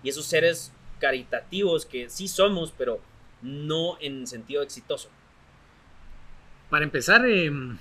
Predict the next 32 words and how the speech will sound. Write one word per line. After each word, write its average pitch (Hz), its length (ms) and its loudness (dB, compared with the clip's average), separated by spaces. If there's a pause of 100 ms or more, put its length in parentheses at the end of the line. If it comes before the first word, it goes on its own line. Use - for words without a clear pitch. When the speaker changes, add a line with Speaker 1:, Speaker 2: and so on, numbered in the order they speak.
(380)
Speaker 2:
hay, 180 440 4
hay 160 120 -2
un 190 100 0
tema 196 260 0
aquí 180 220 -8
que 139 240 -4 (300)
yo 143 100 -6
que 170 80 -4
trabajé 151 440 4
cinco 156 320 -4
años 151 440 -2
así, - 200 -12 (480)
en, 131 320 -4
Speaker 1:
<laughs> - 40 -16
Speaker 2:
en 123 200 -6
dicho 139 400 -4 (540)
espacio 143 540 -4
televisivo, 117 480 -8 (380)
Speaker 1:
Ujú. 147 180 -10 (180)
Speaker 2:
eh, 135 280 -6
hay 147 160 -2
un 180 80 0
tema 202 260 0
de 185 100 -4
contratos 147 680 -2
que 113 100 -14
no 120 100 -8
les 139 160 -8
permite 131 480 -10
hacer 104 160 -14
muchas 113 300 -16
cosas. - 420 -14